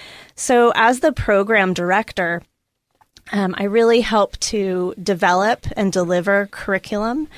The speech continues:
for clinicians, for community members, um, and folks who want to become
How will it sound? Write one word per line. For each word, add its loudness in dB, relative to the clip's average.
for 0
clinicians, -4
for -4
community -2
members, -2
um, -2
and 0
folks 0
who 0
want -4
to -8
become -4